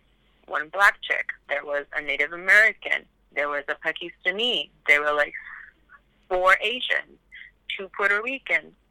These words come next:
um, like, a couple of mixed girls, and just one white girl who was, basically was not, 'cause she didn't grow up like that.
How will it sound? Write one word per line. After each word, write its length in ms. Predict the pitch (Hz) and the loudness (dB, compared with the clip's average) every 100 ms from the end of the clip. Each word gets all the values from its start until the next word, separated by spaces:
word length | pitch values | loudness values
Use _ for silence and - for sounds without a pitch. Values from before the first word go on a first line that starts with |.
| _ _ _ _ - | _ _ _ _ 4
um, 320 | 170 160 156 - - - - | 6 8 4 -2 -20 -20 -12
like, 200 | - - | -12 -10
a 60 | - | -2
couple 320 | - 170 180 | 0 2 0
of 140 | 202 233 | -2 2
mixed 360 | 254 - - | 0 0 -2
girls, 400 | 175 156 156 160 | 4 4 4 -4
and 120 | 175 170 | -12 -10
just 180 | 175 - | -12 -12
one 420 | 151 151 165 170 | -12 4 6 6
white 480 | 165 156 160 156 156 | 0 2 6 6 4
girl 420 | - 160 160 156 _ | 0 4 4 0 _
who 280 | 156 147 143 _ _ _ _ _ _ _ _ 127 | -16 -16 -20 _ _ _ _ _ _ _ _ -8
was, 160 | 131 - _ | -8 -10 _
basically 400 | 160 156 151 151 | -4 -4 -4 -8
was 120 | 139 139 | -8 2
not, 220 | 143 143 | 4 6
'cause 140 | 151 - | 2 -2
she 120 | 151 | -4
didn't 160 | 151 | -6
grow 160 | - 143 | -12 -4
up 240 | 143 151 | 0 2
like 140 | 175 - | 0 6
that. 300 | 185 208 | 8 8